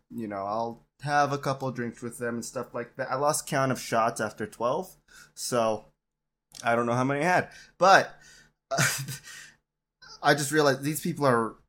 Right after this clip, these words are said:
crazy when they go out to party, 'cause, like, I, I stopped counting at twelve, but I maybe had, like, one or two more, like, drinks after that. These people were up to, like, the thirties on, like,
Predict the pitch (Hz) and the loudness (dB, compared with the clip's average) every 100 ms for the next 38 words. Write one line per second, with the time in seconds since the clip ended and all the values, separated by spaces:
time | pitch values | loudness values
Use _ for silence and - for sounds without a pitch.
0 | _ - 139 117 98 95 104 113 110 107 | _ 0 2 2 -2 -10 -10 -6 -4 -4
1 | 107 107 107 110 110 - - 110 110 117 | -2 -2 -2 -2 -4 -4 -4 -2 -2 -2
2 | 120 - 104 113 110 156 185 185 175 160 | -6 -6 -4 -4 4 8 8 8 4 -2
3 | - - 165 180 - 190 - 175 180 180 | -8 4 4 6 6 4 4 4 4 4
4 | 175 180 180 156 131 131 143 143 131 127 | 0 4 4 4 2 2 0 2 2 2
5 | 110 113 120 123 117 - 123 117 113 110 | -2 -2 0 0 -2 -4 -2 -2 -2 -2
6 | 104 - 104 110 - 110 113 156 147 160 | -4 -6 -8 -6 -4 -4 -2 -4 0 0
7 | 160 - - - - 160 185 170 170 156 | 0 -10 -20 -14 -8 -2 0 4 8 10
8 | 139 139 - 139 120 - 120 - 120 107 | 10 8 2 2 2 0 -4 0 0 0
9 | 95 - - - _ _ 117 113 113 107 | -6 -10 -12 -14 _ _ -2 0 0 -4
10 | 104 - | -6 -14